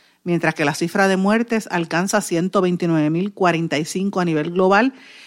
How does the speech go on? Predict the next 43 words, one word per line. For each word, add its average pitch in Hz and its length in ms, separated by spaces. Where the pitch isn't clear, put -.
y 185 60
los 185 140
recuperados 190 800
quinientos 180 460
cuatro 175 320
mil 185 180
doscientos 175 400
cincuenta 175 400
y - 20
cuatro. 202 360
Estos 180 180
son 196 140
los 190 80
últimos 190 400
datos 208 440
que, 226 280
eh, 156 280
analiza 180 560
el 175 100
Centro 185 500
de 202 120
Ciencia 214 520
e 196 140
Ingeniería 190 680
en 196 140
Sistemas 202 580
de 170 100
la 165 60
Universidad 151 460
de 170 140
Johns 175 200
Hopkins, 185 400
que 147 260
es 165 180
la 160 180
que 165 80
está 165 400
monitoreando 180 680
estas 175 220
estadísticas 175 600
a 185 60
nivel 151 240
internacional. 175 800